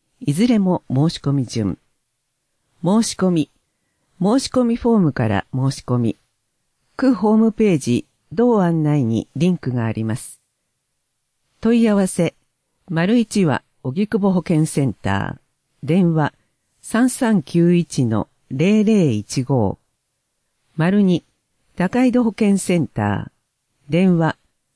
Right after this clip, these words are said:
三三三四の四三零四。丸三は、高円寺保健センター。電話、三三一一の零一一六。野菜がたっ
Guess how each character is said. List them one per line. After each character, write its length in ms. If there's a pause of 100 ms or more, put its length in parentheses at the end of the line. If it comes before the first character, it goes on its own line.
(120)
三 300
三 260
三 380
四 320
の 180 (340)
四 260
三 400
零 280
四。 300 (1040)
丸 240
三 320
は、 200 (480)
高 280
円 160
寺 160
保 80
健 260
セ 180
ン 120
タ 400 (520)
ー。 40
電 280
話、 200 (420)
三 300
三 340
一 380
一 220
の 220 (340)
零 260
一 460
一 260
六。 420 (1600)
野 160
菜 260
が 160
た 140
っ 40